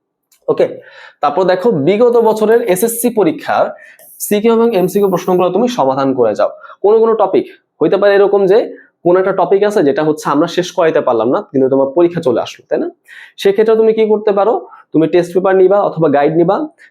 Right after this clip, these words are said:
গাইড থেকে ওই চ্যাপ্টারের বিগত বছরে কি কি সিকিউ এবং এমসিকিউ প্রশ্ন আসছে, সৃজনশীল বহু নির্বাচনে কি কি প্রশ্ন আসতে পারে, সেগুলো তুমি দেখে সলভ করে নাও, ঠিক আছে? আমি মনে করি যে এইটাই আমাদের জন্য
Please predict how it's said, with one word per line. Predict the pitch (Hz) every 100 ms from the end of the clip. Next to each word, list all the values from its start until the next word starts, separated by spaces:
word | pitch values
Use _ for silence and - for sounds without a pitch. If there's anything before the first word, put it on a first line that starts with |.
| -
গাইড | 143 180 214
থেকে | 196 139 220 - - _ -
ওই | 220 247 247 247 - - _
চ্যাপ্টারের | 180 175 - 185 113 - - _ _ -
বিগত | 135 202 214
বছরে | 208 196 190 151 98 - _ _ _ _ - -
কি | 202
কি | 220
সিকিউ | 214 208 214
এবং | 214 214
এমসিকিউ | 170 170 196 190
প্রশ্ন | 180 175 180
আসছে, | 160 - 226 262
সৃজনশীল | 156 160 165 160
বহু | 147 151
নির্বাচনে | 151 151 180 185
কি | 185
কি | 185
প্রশ্ন | 170 160
আসতে | 143 - 170
পারে, | 160 220 311 - - _
সেগুলো | 180 175 190
তুমি | 190
দেখে | 165 156 262
সলভ | 175 143 -
করে | 110
নাও, | 85 - _ _ -
ঠিক | 185
আছে? | 190 311 - _ - - -
আমি | 156
মনে | 185 190
করি | 190
যে | 185
এইটাই | 226 185 185 202
আমাদের | 190 185 180
জন্য | 185 214 269